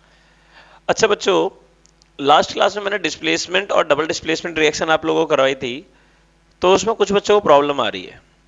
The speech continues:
Problem असल में वो उनकी problem क्या है वो मैं समझ चुका हूं। Problem पता है क्या है, जब आपने video देखी तो उसमें मैंने एक line कही थी आप लोगों से,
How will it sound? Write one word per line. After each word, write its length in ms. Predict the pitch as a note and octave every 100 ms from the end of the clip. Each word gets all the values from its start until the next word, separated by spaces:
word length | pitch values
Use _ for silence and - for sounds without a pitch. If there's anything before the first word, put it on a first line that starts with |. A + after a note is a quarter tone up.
| _ _ _ _ _ _ _ _ _ _ -
Problem 440 | D#3+ F#3 G3+ A3 A3+ - _ _ _ _ _ _ _ _ -
असल 320 | F3+ G#3 G#3+
में 380 | G#3+ G3 G#3+ - _ _ _ E3+
वो 120 | F#3
उनकी 220 | G3+ G#3
problem 400 | G3 F#3+ G3 G#3+
क्या 240 | G3 F3+ G3
है 200 | F3+ F#3 A3 -
वो 140 | D#3+
मैं 140 | F#3 G#3
समझ 220 | F#3 F3
चुका 220 | - E3 D#3
हूं। 160 | B2 - _ _ _ _ _ -
Problem 320 | F#3 F#3 A3
पता 220 | A#3 - B3+
है 40 |
क्या 180 | A#3+ D#3+
है, 280 | G#2 F#2+ - _ _ _ _ -
जब 220 | - G#3+
आपने 420 | B3 F3+ F3+ A3 A3+
video 340 | F#3+ G3 A3+
देखी 320 | F3 D#3+ D#3 F#3 - _ _ _ _ -
तो 60 | A3+
उसमें 260 | F#3+ F#3 A#3+
मैंने 200 | A#3 A#3+
एक 120 | A#3+
line 320 | E3 D#3 G3+ A3+
कही 200 | F3+ C#3
थी 120 | D#3
आप 140 | D3+ C3+
लोगों 200 | B2+ B2
से, 260 | - C3+